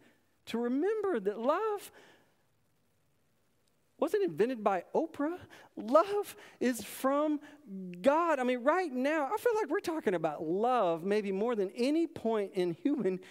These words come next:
history. Love, love, love, love, love. And everybody has a different opinion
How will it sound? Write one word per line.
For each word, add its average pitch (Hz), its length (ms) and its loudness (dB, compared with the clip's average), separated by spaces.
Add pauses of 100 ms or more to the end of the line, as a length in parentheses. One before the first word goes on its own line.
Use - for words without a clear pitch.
(220)
history. 220 800 0 (400)
Love, 202 280 2
love, 208 280 2
love, 202 260 2
love, 202 320 0
love. 180 420 2 (1300)
And 226 120 4
everybody 302 520 6
has 262 200 2
a 240 60 6
different 240 480 0
opinion 202 800 2